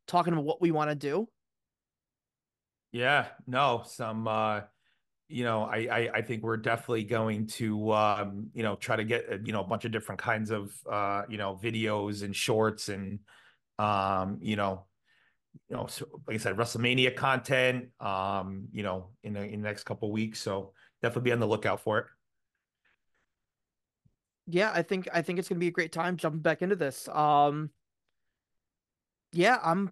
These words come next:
Speaker 1: I think I'm good for today. Anything else you wanna add?
Speaker 2: Uh, I got nothing.
Speaker 1: All right. So before we get, before we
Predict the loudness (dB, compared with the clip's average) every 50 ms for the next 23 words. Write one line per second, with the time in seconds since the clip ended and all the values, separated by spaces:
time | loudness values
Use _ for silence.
0 | -8 -14 -18 _ -10 -10 -6 -4 -2 0 2 4 4 6 6 4 4 4 2 0
1 | 2 2 4 4 4 2 0 -4 _ _ _ _ _ _ -6 -4 -2 2 4 4
2 | 4 4 6 6 6 8 8 6 6 4 2 2 _ _ _ _ _ _ _ _
3 | _ _ _ _ _ _ -10 -8 -6 -4 -4 -2 0 2 2 4 4 4 4 4
4 | 4 4 4 4 4 4 2 0 -6 _ _ _ _ _ _ _ _ _ _ _
5 | _ _ _ _ _ _ _ _ _ _ _ _ 4 4 6 8 6 6 6 4
6 | 0 0 4 4 6 6 4 2 0 -2 0 2 2 2 4 4 2 4 2 2
7 | 2 -2 -6 -14 -6 -4 -2 0 0 -2 -4